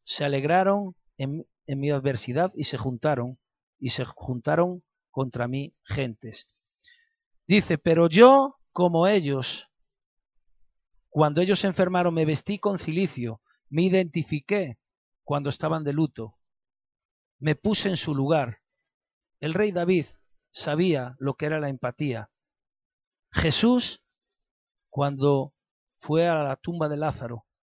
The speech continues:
dice que la familia de Lázaro, las hermanas y los amigos, estaban allí tristes.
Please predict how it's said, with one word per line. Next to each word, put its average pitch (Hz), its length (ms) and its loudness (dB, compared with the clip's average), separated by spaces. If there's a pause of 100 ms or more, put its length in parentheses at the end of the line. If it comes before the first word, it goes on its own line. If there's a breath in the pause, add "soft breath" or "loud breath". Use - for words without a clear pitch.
(840)
dice 151 240 -2
que - 80 -8
la 147 140 -4
familia 170 420 -6
de 165 100 -2
Lázaro, 143 400 -4
las 123 160 -6
hermanas 135 640 -8
y 139 80 -8
los 127 220 -8
amigos, 131 560 -8 (460)
estaban 151 360 -4
allí 147 220 -6
tristes. - 680 -8